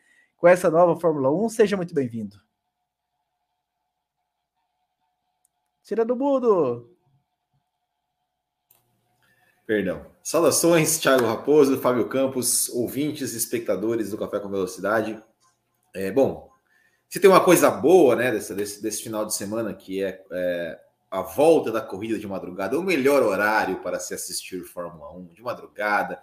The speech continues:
Speaker 2: aquele silêncio sepulcral, como diria meu professor de português antigo, aquele silêncio sepulcral ali, é, você totalmente ligado na T V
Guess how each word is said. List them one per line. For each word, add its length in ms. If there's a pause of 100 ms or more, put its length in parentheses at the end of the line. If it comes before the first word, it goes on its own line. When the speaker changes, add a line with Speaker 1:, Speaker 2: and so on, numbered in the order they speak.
(260)
Speaker 2:
aquele 240
silêncio 880
sepulcral, 880
como 220
diria 240
meu 220 (300)
professor 420
de 80
português 560
antigo, 400 (320)
aquele 180
silêncio 360
sepulcral 1000 (140)
ali, 460 (200)
é, 400
você 440 (760)
totalmente 720
ligado 540
na 100
T 160
V 480